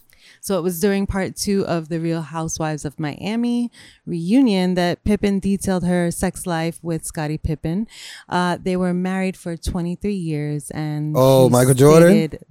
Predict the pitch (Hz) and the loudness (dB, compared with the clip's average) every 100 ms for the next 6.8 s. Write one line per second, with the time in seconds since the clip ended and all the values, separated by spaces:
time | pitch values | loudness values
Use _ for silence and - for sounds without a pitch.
0 | 139 151 147 143 135 - - - - - | -10 -8 -8 -10 -12 -10 -10 -10 -14 -16
1 | _ _ _ _ _ _ 175 175 226 120 | _ _ _ _ _ _ -12 -10 -6 -2
2 | 123 127 156 175 196 202 196 185 185 180 | 4 6 8 8 10 8 8 6 6 6
3 | 202 226 214 185 190 226 220 214 202 254 | 8 8 6 6 6 8 8 8 8 6
4 | 254 254 240 185 202 208 202 190 214 220 | 2 0 0 4 6 6 2 -2 -2 -2
5 | 220 208 233 202 190 202 - - 196 165 | -2 -2 -2 -4 -6 -8 -8 -8 -8 -6
6 | 180 170 165 180 175 165 165 170 | -8 -6 -6 -6 -6 -6 -8 -10